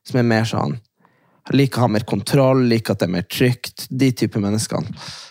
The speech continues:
Eh, mens så har du de eventyrerne, og han mente at du kan dele opp folk i folk som vil ha kontroll, og folk som vil, og eventyrere.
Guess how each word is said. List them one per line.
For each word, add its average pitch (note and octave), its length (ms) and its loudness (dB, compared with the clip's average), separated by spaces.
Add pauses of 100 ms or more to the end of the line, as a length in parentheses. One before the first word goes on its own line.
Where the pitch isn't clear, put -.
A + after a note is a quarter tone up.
(220)
Eh, A#2+ 160 6
mens C3+ 380 2 (100)
så - 160 0
har G3 240 4
du C#3 80 2
de C3+ 160 0
eventyrerne, D#3 720 2 (580)
og C#3+ 120 2
han D#3+ 100 4
mente E3 300 2
at A#2+ 100 -4
du C#3 80 -2
kan C#3+ 240 0
dele C#3+ 240 4
opp A#2 80 -12
folk A2+ 380 -2 (180)
i F#2+ 220 2 (640)
folk G#2+ 200 -2
som - 120 -2
vil G#2 40 2
ha G#2 80 -2
kontroll, E3+ 400 2
og C#3+ 80 0
folk A2+ 180 -2
som A2 140 -2
vil, G2+ 60 0 (180)
og A2+ 180 0
eventyrere. A2 600 -2